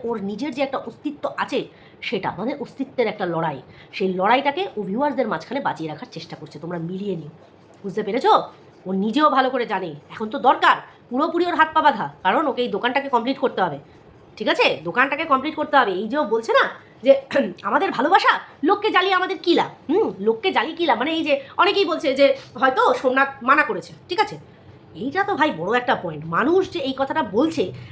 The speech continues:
যে সোমনাথের স্ট্রিক্ট একটা, আহ, মানা করা আছে যে এরকমভাবে, আহ,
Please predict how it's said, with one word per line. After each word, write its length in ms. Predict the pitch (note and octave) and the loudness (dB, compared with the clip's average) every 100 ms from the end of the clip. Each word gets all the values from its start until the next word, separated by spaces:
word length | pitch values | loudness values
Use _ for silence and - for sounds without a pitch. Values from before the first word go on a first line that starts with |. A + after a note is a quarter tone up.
| - | -6
যে 280 | B3 B3 A3+ | 0 0 0
সোমনাথের 440 | - C#4+ D#4+ D#4+ | -2 0 0 0
স্ট্রিক্ট 520 | D#4+ - F4+ F4+ - - | -6 -4 -2 -2 -6 -4
একটা, 280 | B3 C4+ C4 | -2 2 2
আহ, 1000 | B3+ - - A3 G3+ G3 F#3+ F#3 F3+ F3+ - - - - - | 0 -12 -10 -4 -2 0 0 0 -2 -4 -12 -20 -20 -20 -14
মানা 260 | A3+ A#3+ C4+ | 2 4 4
করা 220 | B3+ B3 | 4 6
আছে 160 | B3 G4 C#5 - - - | 4 2 -8 -12 -20 -10
যে 160 | F3 | -6
এরকমভাবে, 540 | F3+ G3+ A3 G#3 G#3+ F4+ | -2 -2 -4 -4 -2 -2
আহ, 460 | A4 G3 E3+ D#3+ | -2 -4 -4 -8